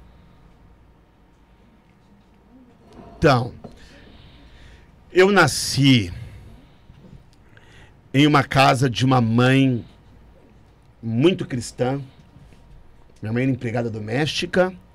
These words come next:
e cristã, um, uma mulher que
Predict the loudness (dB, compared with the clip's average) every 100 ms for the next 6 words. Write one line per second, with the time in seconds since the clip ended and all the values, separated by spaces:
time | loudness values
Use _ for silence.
0 | -20 _ _ _ _ -20 _ _ _ _
1 | _ _ _ _ _ _ _ 0 4 4
2 | 4 0 0 0 0 0 4 4 2 0
3 | -10 -20 _ _ _ -10 -10 -10 -14 -20
4 | -14 -6 -2 0 2 2 0 -4 -4 -4
5 | -2 -4 -6 -8 -12